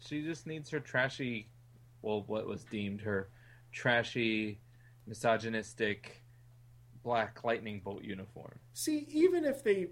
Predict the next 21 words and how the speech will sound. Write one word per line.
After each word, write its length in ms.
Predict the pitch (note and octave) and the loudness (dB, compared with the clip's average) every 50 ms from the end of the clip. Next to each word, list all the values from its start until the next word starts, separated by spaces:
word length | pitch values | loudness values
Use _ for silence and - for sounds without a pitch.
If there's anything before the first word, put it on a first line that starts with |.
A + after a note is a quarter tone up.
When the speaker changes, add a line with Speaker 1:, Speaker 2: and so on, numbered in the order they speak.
| - - - | -8 -16 -18
Speaker 2:
fix 460 | - - - - A3+ G#3+ A3 - - | -18 -14 -8 -2 -2 -2 -2 -4 -8
that 380 | - D#3 D3+ D3 D3 C#3 C#3+ - | -2 0 2 2 2 0 -2 -6
to 100 | - C#3+ | -8 -4
be 160 | C#3+ C#3+ C#3 | -4 -4 -4
more 300 | C#3 C#3 C#3+ C#3+ C#3+ C#3 | -4 -4 -6 -4 -4 -4
modest, 640 | C3 C3 C3+ C3+ C3+ B2+ C3 B2 A#2+ - - - - - - - - - - - - - - - - - - - - - - - - - - - - - | -6 -6 -6 -6 -6 -6 -6 -8 -10 -12 -18 -20 -20 -20 -20 -20 -20 -20 -20 -20 -20 -20 -20 -20 -20 -20 -20 -20 -20 -20 -20 -20 -20 -20 -20 -18 -14 -8
I 80 | F3+ F3+ | -8 -8
think 220 | - C4 B3 - | -6 -6 -4 -4
it'd 140 | G3+ D3+ - | -4 -4 -4
still 220 | - - G3+ G#3 | -4 -2 -2 -2
be 120 | G#3+ E3+ C#3 | -2 -4 -6
better 500 | - - C#3+ D#3 G#3 A#3+ G#3+ A3+ B3 - - - - - - - - - D#3 | -6 -4 -4 -4 -2 -2 -4 -6 -6 -12 -18 -20 -20 -20 -20 -20 -20 -14 -10
than 160 | D#3 D3 C#3+ | -8 -8 -6
what 120 | D#3+ E3 | -8 -8
she's 200 | - - D#3+ C#3+ | -10 -10 -12 -12
got 220 | - E3+ F#3+ G3+ - | -10 -12 -12 -10 -10
right 160 | D#3 C#3+ C#3 | -10 -10 -10
now. 240 | D3 F#3 A3 G#3+ F3 - - - - - - - - - - - - - - - - - - - - - - - - - - - - - | -10 -12 -14 -14 -16 -18 -20 -20 -20 -20 -20 -20 -20 -20 -20 -20 -20 -20 -20 -20 -20 -20 -20 -20 -20 -20 -20 -20 -20 -20 -20 -20 -16 -10
Speaker 1:
Yeah, 280 | F#2+ F#2+ F#2 F#2 F#2+ | -6 -4 -2 -2 -2
I'm 120 | F#2+ G2 G2+ | -2 -4 -4
not, 240 | G#2 G#2 F#2+ - | -2 -2 -4 -4